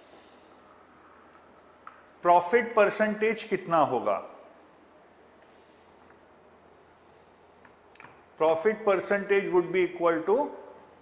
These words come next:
profit upon cost, twenty upon hundred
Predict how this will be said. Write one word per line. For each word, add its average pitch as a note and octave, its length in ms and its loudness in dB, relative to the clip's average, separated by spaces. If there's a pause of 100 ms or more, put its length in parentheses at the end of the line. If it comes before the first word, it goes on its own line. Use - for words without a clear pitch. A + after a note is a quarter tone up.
(140)
profit F#3 540 6 (180)
upon G3 460 4 (160)
cost, - 460 2 (540)
twenty F3+ 760 -4 (720)
upon E3+ 440 0 (120)
hundred A2 480 -10